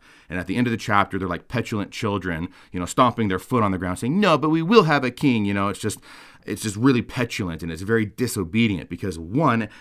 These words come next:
as God says to Samuel, "They're not rejecting you, they're rejecting me as being king over them." They're supposed to follow God and God's law in all things. He is their divine king. They're rejecting him, but they're also rejecting their vocation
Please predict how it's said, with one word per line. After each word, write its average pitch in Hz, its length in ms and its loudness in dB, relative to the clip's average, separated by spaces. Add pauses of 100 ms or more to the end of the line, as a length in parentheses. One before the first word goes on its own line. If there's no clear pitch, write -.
(160)
as 95 180 -2
God 85 300 0
says 90 220 -4
to 80 100 -8
Samuel, 104 440 -2
"They're 95 240 0
not 127 160 2
rejecting 120 420 0
you, 92 100 0
they're 90 100 -4
rejecting 92 560 -4
me 131 240 4
as 104 160 -2
being 95 280 -6
king 95 220 -6
over 82 160 -8
them." 69 280 -14 (340)
They're 101 80 -2
supposed 139 520 0
to 160 60 -4
follow 120 420 0
God 117 380 2
and 92 140 -4
God's 95 300 -4
law 101 320 -2
in 85 240 -10
all 139 260 2
things. 113 440 -2
He 151 280 0
is 165 140 2
their 113 160 0
divine 90 520 -4 (220)
king. 117 380 0 (260)
They're 104 140 0
rejecting 110 540 0
him, 117 280 0
but 98 180 -6
they're 101 180 -2
also 170 420 -2
rejecting 98 500 -4
their 92 140 -2
vocation 92 960 -4